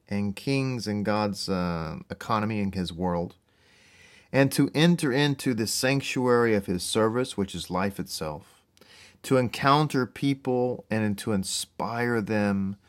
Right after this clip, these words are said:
to become enthusiastic about serving God. And we're supposed to do that in a kosher way, uh, according to, um,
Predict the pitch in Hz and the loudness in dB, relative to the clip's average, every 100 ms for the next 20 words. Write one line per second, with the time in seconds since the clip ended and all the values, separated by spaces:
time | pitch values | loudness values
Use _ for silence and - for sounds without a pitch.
0 | _ _ - 107 101 104 98 95 - 127 | _ _ -2 0 0 0 0 -2 -2 -2
1 | 120 92 95 92 95 - 92 92 85 69 | 0 -2 -2 -2 -2 -4 -4 -2 -2 -4
2 | - 92 85 82 80 73 71 _ _ _ | -4 -4 -6 -8 -8 -10 -16 _ _ _
3 | - 202 - - _ - 98 92 90 85 | -14 -12 -14 -18 _ -4 -2 0 -2 -4
4 | 87 98 - 117 107 101 104 98 87 92 | -4 -4 0 0 0 0 2 2 0 -4
5 | - 123 110 107 90 82 80 101 123 _ | 0 0 0 -2 0 0 -2 -4 -8 _
6 | _ - - _ - 92 85 87 - 113 | _ -20 -20 _ -8 -4 -4 -6 0 2
7 | 110 101 - 101 92 92 82 76 73 65 | 2 0 -2 0 0 0 -2 -4 -10 -14